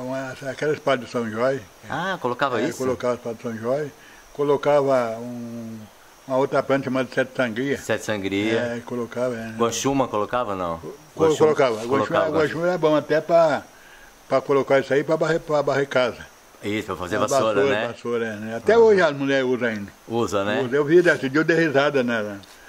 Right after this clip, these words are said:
Speaker 1: A Carmen tava aqui pegando, cortando, porque eles cortam aqui pra varrer aqui.
Speaker 2: É.
Speaker 1: E, e, eles tão, tão acostumados com a guanchuma que eles, eles deixam uma vassoura dessa aí pra varrer com guanchuma. Então eu vi na televisão falando, ah, eu, a mulher foi lá fazer uma filmagem lá,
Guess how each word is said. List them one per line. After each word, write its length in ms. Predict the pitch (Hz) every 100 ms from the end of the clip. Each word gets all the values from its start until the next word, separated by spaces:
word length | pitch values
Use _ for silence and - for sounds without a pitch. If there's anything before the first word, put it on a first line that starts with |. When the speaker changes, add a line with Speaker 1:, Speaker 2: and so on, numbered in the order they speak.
| - -
Speaker 1:
A 100 | 123
Carmen 340 | 120 139 156 127
tava 200 | 120 120
aqui 160 | 113 131
pegando, 420 | 127 110 113 107
cortando, 340 | 127 117 127
porque 180 | 131 -
eles 100 | 175
cortam 240 | - 175 147
aqui 80 |
pra 120 | 120 123
varrer 240 | 117 117
aqui. 180 | 104 104 - -
Speaker 2:
É. 180 | 95 90
Speaker 1:
E, 40 | 175
e, 260 | 180 180 185 175
eles 100 | 160
tão, 120 | 180
tão 280 | 170 - 185
acostumados 480 | 180 - 143 135
com 100 | 131
a 40 | 131
guanchuma 340 | 123 143 165
que 80 | 165
eles, 340 | 175 170 143 107 - - - -
eles 420 | 151 165 160 147 131 147 - 180 185 180 156 135
deixam 220 | 156 175
uma 120 | 165 151
vassoura 280 | 151 143
dessa 120 | 127 147
aí 60 |
pra 100 | 156
varrer 180 | 165 151
com 140 | 147
guanchuma. 360 | 156 151 107 95 92 - - - - - - - - -
Então 180 | 147
eu 100 | 180 190
vi 100 | 202
na 60 |
televisão 380 | 185 180 151 156
falando, 300 | 151 135 147
ah, 200 | 202 202
eu, 360 | 180 156 151 131 139
a 200 | 135 127
mulher 280 | 123 143
foi 160 | 160 196
lá 180 | 151 151
fazer 220 | 123 117
uma 100 | 117
filmagem 460 | 127 117 120 123 113
lá, 240 | 117